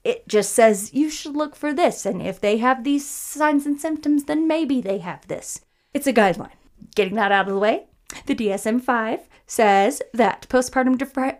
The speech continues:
depre-, postpartum depression <laughs> is defined as a major depressive episode with onset of pregnancy or within four weeks of delivery. The nine symptoms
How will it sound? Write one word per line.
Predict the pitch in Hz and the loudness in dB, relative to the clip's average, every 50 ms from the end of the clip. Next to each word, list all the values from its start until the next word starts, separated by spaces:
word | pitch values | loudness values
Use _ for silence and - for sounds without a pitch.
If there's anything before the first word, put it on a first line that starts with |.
| - - | -10 -8
depre-, | 220 226 214 - - 202 - - - - - - - _ _ _ _ | -6 -6 -6 -6 -10 -12 -12 -12 -14 -18 -18 -20 -20 _ _ _ _
postpartum | - - 277 277 - - 285 302 381 427 381 | -2 -2 -2 -2 0 0 2 4 4 4 2
depression | - - - - 381 427 427 - 339 302 294 294 370 - - - - - - _ _ - - - | 2 0 4 6 6 6 6 6 4 6 6 6 4 2 -6 -16 -20 -20 -20 _ _ -14 -8 -2
<laughs> | 285 277 - - - - - - - _ - | -2 -2 -4 -4 -20 -20 -20 -20 -16 _ -2
is | 254 262 240 220 | -2 -2 -2 -2
defined | 220 247 - - - 302 311 311 285 254 240 247 240 | -8 -12 -10 -2 4 4 6 6 6 4 4 4 4
as | 240 220 220 | 2 2 0
a | 208 | -2
major | 208 208 214 208 214 | 0 0 0 0 0
depressive | 214 208 - - 196 196 - 170 | -2 -2 -2 -2 -2 -2 -2 -4
episode | 180 165 - - - - 180 180 175 | -6 -6 -6 -6 -4 -4 -4 -2 -4
with | 190 185 180 | -4 -4 -2
onset | 180 175 175 175 - 190 190 - - _ _ _ _ _ - | -2 -4 -4 -4 -4 -4 -4 -4 -6 _ _ _ _ _ -8
of | - 185 180 185 185 185 180 - _ _ | -4 -4 -2 -2 -4 -4 -6 -10 _ _
pregnancy | - - 254 254 247 269 262 269 - - 277 254 254 254 247 - - _ _ _ _ - | -2 0 0 2 2 0 -2 -2 -6 -6 -4 -2 -2 -4 -6 -8 -18 _ _ _ _ 6
or | - 370 285 - - - _ _ - | 8 8 8 8 4 -6 _ _ 0
within | - 220 220 220 226 214 202 196 | 4 4 4 4 4 2 0 -2
four | - - 233 254 262 262 269 269 262 - | -4 0 2 4 4 4 4 0 -2 -4
weeks | - 254 247 247 - - | 0 0 0 0 -2 -6
of | 233 202 | -4 0
delivery. | 220 220 214 220 - - 139 90 67 - - _ _ _ - | 2 4 4 4 2 0 -4 -8 -8 -12 -18 _ _ _ -4
The | 214 220 | 0 4
nine | 226 226 214 220 233 277 381 480 523 415 233 208 202 196 | 4 6 6 6 8 8 8 8 8 6 2 0 -2 -4
symptoms | 185 - - 214 208 - 208 208 214 233 294 - - - | -4 -4 -4 -4 -4 -4 -4 -4 -2 -2 -4 -4 -6 -14